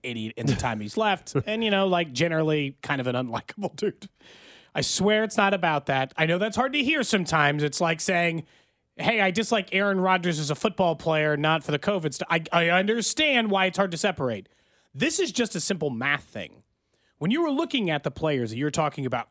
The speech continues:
Speaker 1: core members of the Kansas City Chiefs dynasty, you have to, in my opinion, for a fact, at least won two of the rings. He's immediately eliminated for that before we factor in anything else. Tyreek Hill is split between two camps.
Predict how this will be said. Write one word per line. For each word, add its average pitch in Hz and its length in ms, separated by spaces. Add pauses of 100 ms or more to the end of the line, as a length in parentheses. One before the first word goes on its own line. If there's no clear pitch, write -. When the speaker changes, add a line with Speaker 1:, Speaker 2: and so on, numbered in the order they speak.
Speaker 1:
core 311 580
members 214 720 (340)
of 180 200
the 160 100
Kansas 247 560
City 208 320
Chiefs 202 420
dynasty, 143 600 (540)
you 262 180
have 269 300
to, 247 160
in 190 160
my 196 160
opinion, 147 320
for 269 320
a 254 140
fact, - 540 (120)
at 214 240
least 262 220
won 247 140
two 226 120
of 226 60
the 226 60
rings. 240 380 (720)
He's 262 160
immediately 349 640
eliminated 220 500
for 185 100
that 170 200
before 196 240
we 180 80
factor 185 340
in 165 160
anything 240 400
else. - 300 (460)
Tyreek 339 420
Hill 196 320
is 165 140
split 208 260
between 170 380
two 320 160
camps. - 420